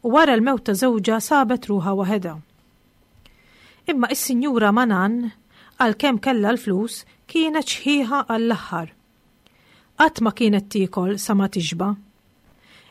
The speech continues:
Imma biex inkunu wedna kollox, is-Sinjura Manan ma kellix qalba ħażina u kienet tagħmel xi karità,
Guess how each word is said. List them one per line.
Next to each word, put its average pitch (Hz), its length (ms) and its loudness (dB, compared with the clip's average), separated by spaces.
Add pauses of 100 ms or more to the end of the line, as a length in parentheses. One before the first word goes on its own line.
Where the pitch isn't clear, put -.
(140)
Imma 196 380 0
biex 208 220 0
inkunu 220 340 2
wedna 214 320 2
kollox, 185 640 -2 (400)
is-Sinjura 240 640 2
Manan 233 560 2
ma 262 100 0
kellix 277 380 0
qalba 175 320 -2
ħażina 180 480 -4 (520)
u 269 120 -2
kienet 262 320 0
tagħmel 220 320 2
xi 240 120 -4
karità, 247 440 0